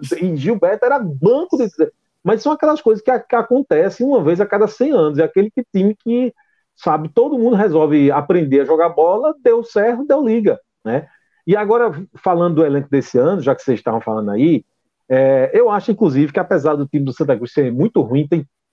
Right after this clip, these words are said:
eu, eu indicaria, assim, de olhos fechados, três reforços pro Sport, pra o Sport pegar hoje, sabe?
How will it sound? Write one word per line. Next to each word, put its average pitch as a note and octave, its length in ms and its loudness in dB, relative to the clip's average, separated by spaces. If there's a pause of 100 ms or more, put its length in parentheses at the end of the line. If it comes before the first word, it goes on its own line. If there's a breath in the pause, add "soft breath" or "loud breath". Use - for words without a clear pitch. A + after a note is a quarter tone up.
(120)
eu, F3+ 240 2
eu F3+ 180 2
indicaria, G3 600 0
assim, C#3 200 -4
de B2+ 80 -2
olhos F#3 220 0
fechados, C3+ 640 -4 (100)
três G#3+ 260 2
reforços F3+ 560 -2
pro A#3+ 120 -8
Sport, B2 360 -2 (160)
pra F3+ 140 0
o G3 60 0
Sport F#3+ 340 -2
pegar E3 540 0
hoje, D3+ 500 0 (420)
sabe? A#2+ 380 -4